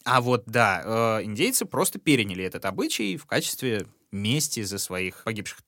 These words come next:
товарищей и братьев. А история, как обычно, всё переиначила. Та самая, которая ни столько, ни полстолько не соврёт. Поэтому,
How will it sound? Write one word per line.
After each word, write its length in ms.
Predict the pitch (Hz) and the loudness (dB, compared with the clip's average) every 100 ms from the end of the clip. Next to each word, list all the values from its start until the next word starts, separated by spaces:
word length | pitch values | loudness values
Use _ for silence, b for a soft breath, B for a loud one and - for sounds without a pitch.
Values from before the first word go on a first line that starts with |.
| _ | _
товарищей 460 | 101 127 220 - 117 | -2 0 -2 -4 -4
и 20 | |
братьев. 400 | 107 202 - 143 b b b b - | -2 -2 -4 -10 b b b b -4
А 100 | 117 139 | 2 4
история, 440 | - 120 135 196 | 4 4 6 6
как 180 | 196 185 | 4 2
обычно, 380 | 190 143 156 151 | 4 4 2 0
всё 160 | - 160 | 0 2
переиначила. 640 | 170 156 113 104 - 113 | 2 4 4 0 0 -4
Та 140 | 110 113 | 0 2
самая, 360 | 190 185 143 | 4 4 2
которая 340 | 131 127 120 113 | 2 0 0 2
ни 80 | 139 | 2
столько, 320 | 185 180 - | 2 0 -2
ни 60 | |
полстолько 520 | - 127 127 156 143 - | -4 -2 0 0 0 0
не 120 | 135 | 4
соврёт. 480 | - 117 92 85 - | 4 4 0 -6 -2
Поэтому, 680 | 113 143 135 123 120 113 | 0 0 0 0 0 -2